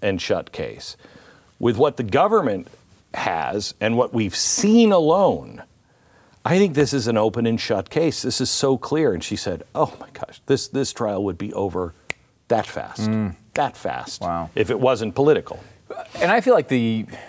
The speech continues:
Speaker 2: the problem with all of this is the American people have about a thirty-second attention span where they're gonna listen to this. And I think partisanship shrinks that even more, right? Like, I think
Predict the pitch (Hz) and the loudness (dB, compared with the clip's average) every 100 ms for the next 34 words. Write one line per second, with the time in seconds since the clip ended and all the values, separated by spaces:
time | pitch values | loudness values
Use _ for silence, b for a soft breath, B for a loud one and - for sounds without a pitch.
0 | B - - 208 202 131 104 95 82 - | B -6 2 4 4 2 -2 -2 -2 -2
1 | 98 110 - - 120 110 104 101 101 92 | -2 -2 -4 -4 0 2 2 2 0 -2
2 | - - _ - 104 98 113 113 110 104 | -4 -8 _ -8 -6 -2 0 2 2 0
3 | - 85 143 170 120 113 98 104 95 85 | -4 -2 0 0 0 -4 -2 -2 -4 -4
4 | - 113 117 104 - 104 95 - 92 - | 0 0 0 -2 0 0 0 -2 -2 -4
5 | 90 76 - - 95 95 98 73 104 98 | -8 -8 -16 -8 -6 -4 -4 -6 -8 -10
6 | - 110 101 _ _ - 110 104 113 113 | -8 -10 -12 _ _ -10 -4 0 2 0
7 | 101 92 - 82 80 - 123 120 - 180 | 0 -2 -2 -4 -4 -4 -2 -2 -2 -4
8 | - - 202 190 - 123 131 113 - 143 | -2 0 2 2 -2 -2 -2 -2 0 0
9 | 135 - 101 98 98 92 98 92 - - | 0 0 -2 -2 -4 -4 -2 -4 -6 -16
10 | - 107 107 104 107 107 135 123 | -4 -2 0 0 0 -2 -2 -2